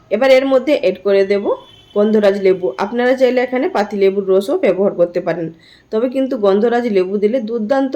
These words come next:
ফ্লেভার একটি বেরোয়, তাতেই কিন্তু খুব ভালো লাগে খেতে। আর আমি এখানে একটি বড় সাইজের গন্ধরাজ লেবুর তার অর্ধেক করে নিয়েছিলাম, আর সেখান থেকে দু পিস করে নিয়েছিলাম, তো আমি এখানে অর্ধেকটাই পুরো ব্যবহার করছি। সাধারণত আমার একটু ছাতুর শরবতে টকটক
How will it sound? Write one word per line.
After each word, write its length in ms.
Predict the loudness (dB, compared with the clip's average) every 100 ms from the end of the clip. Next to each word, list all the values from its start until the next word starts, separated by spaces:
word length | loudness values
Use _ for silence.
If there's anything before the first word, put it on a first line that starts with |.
| -4
ফ্লেভার 320 | -2 2 2
একটি 220 | 2 0
বেরোয়, 320 | 0 2 2 0
তাতেই 340 | -2 -2 -4
কিন্তু 240 | -2 -4 -4
খুব 140 | 0 0
ভালো 220 | 2 2 2
লাগে 260 | 2 0
খেতে। 320 | -4 -6 -6 -10 _ _ _ _ _ _ -4
আর 100 | 0
আমি 180 | 0 0
এখানে 260 | -2 0 -2 -2
একটি 200 | -4 -6 0
বড় 160 | 0 0
সাইজের 380 | 2 0 0 -2
গন্ধরাজ 480 | 0 2 2 0 0
লেবুর 320 | 0 0 0 -4
তার 160 | 0
অর্ধেক 320 | 2 2 -2 0
করে 200 | 2 2
নিয়েছিলাম, 460 | 0 -2 -4 -2 -2 -2
আর 80 | -6
সেখান 240 | -4 -2 -2
থেকে 160 | -2 -4
দু 100 | -4
পিস 160 | -6 -6
করে 200 | -2 0
নিয়েছিলাম, 460 | 2 0 -2 -4 -4 -6 _ _ 0
তো 20 | 2
আমি 160 | 4 2
এখানে 240 | 0 -2 0
অর্ধেকটাই 480 | -2 -2 -2 -2 -2
পুরো 220 | 0 2
ব্যবহার 340 | 4 4 2 0
করছি। 340 | -4 -2 -2 -2 -6 _ _ _ _ _ _ _
সাধারণত 440 | -4 -2 0 0 -2 0
আমার 240 | 0 2
একটু 220 | 0 -2 -8
ছাতুর 340 | -4 -4 -4
শরবতে 440 | -4 -2 0 -2 -2
টকটক 400 | 0 -2 0 -6